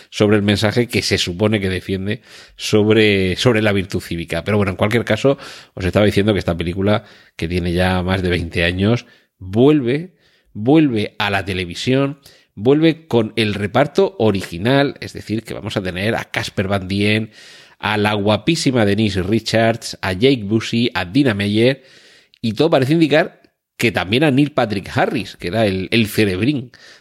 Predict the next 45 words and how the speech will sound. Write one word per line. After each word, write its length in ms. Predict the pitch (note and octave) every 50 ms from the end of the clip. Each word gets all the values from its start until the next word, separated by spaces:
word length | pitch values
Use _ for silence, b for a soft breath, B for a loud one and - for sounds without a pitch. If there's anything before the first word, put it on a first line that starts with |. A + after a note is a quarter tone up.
| B B
de, 540 | - F2 E2+ G2 G2 F#2+ F#2+ F#2+ F#2 F2+ F2
de 100 | E2+ F#2
aquella 240 | F2 F2+ G2+ G2+ G#2
versión 260 | G#2 G2+ - - D3
cinematográfica. 800 | D#3+ D#3 - F2 E2 F#2+ B2+ C3+ G#2 - - G#2 G2+ B2 C#3 - B B B B B B B B B _
Y 160 | - C3+ B2+ B2
ahora, 500 | B2+ C#3+ D#3 F3 F3 F3 G3+ B3+ B3 - - -
eh, 240 | G#2+ G#2 G#2 G2+ G2+ G2+ - _ _ _
por 160 | - A2 G2
lo 100 | G#2 G#2
visto, 200 | A#2 A#2 - D#3+
lo 80 | D#3
que 80 | A#2 F#2
se 80 | G#2+ G#2+
ha 20 |
desvelado 340 | A#2+ A#2+ B2+ B2+ B2 B2 C#3+
es 80 | D#3 -
que 120 | - G2+
Sony, 460 | - - - C3 C#3 C3+ D3 G#3 A#3 -
que 140 | - - -
es 180 | - - - - - -
la, 240 | - - - - - - - - -
la 120 | - -
propietaria 640 | - G2 F#2 F#2+ E2+ - G#2 G#2+ G2+ F#2+ F#2 F2+ B B B B B B B B
de 140 | - F#2 E2+
los 120 | F2 F2+
derechos 440 | E2+ F#2 F2+ F#2+ - G2 F2+ F2 F2
de, 640 | F#2 F2+ F2 F2 E2+ E2 D#2 D2 B1+ C2+ B1 A1+ - - -
de 140 | - F#2 F#2+
la 140 | - F#2 F2+
película, 540 | G2+ F#2+ A2 G#2 A2+ A#2+ B2 C#3 D#3+ - B B B B B B B B
lleva 400 | G2 F#2+ A2 A#2 C3+ D#3 D3+ D#3
tiempo 480 | - B2+ D3+ F#3+ G3+ F#3 - D3+ A#2+ G#2+
preparando 760 | A2+ G#2+ F#2+ G2 G2+ G2+ G#2+ A#2+ B2 B2 B2 B2 C3 C3+ B2+
este 340 | A2+ A2+ A2 - - D3+ C#3+
reinicio 920 | C#3 B2+ A#2 G#2+ G2+ G2 G2 G2 A2+ C3 B2+ - - C3 A2+ B2 D3 - b b b b b b b b
de 180 | - F2 F#2 F#2+
una, 480 | F#2+ F#2+ G2+ G2+ G#2 G#2+ G#2+ G#2 G2+ G2
bueno, 220 | G#2 D#3+ F3 B2
de 60 | B2
una 120 | D3+ D#3 B2
saga 240 | - D3 F3 F3
en 80 | C#3 G#2
realidad, 320 | G2+ F#2+ F#2 G#2 C#3+ G3+ -
porque 360 | - A2 - E2+ D#2+ D#2 -